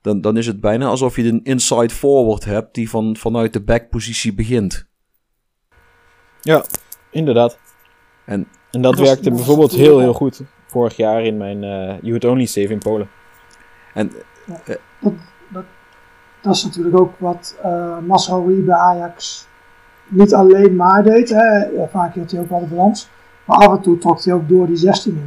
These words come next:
Speaker 3: in. En zo kwam hij ook nog wel aan relatief veel goals voor een,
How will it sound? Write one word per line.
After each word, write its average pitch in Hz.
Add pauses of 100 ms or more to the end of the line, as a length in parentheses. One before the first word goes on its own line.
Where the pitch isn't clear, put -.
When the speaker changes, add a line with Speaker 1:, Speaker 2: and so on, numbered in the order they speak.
Speaker 3:
in. 175
En 151
zo 160
kwam 165
hij 180
ook 202
nog 185
wel 165 (480)
aan 170
relatief 170
veel 185
goals 202
voor 180
een, 190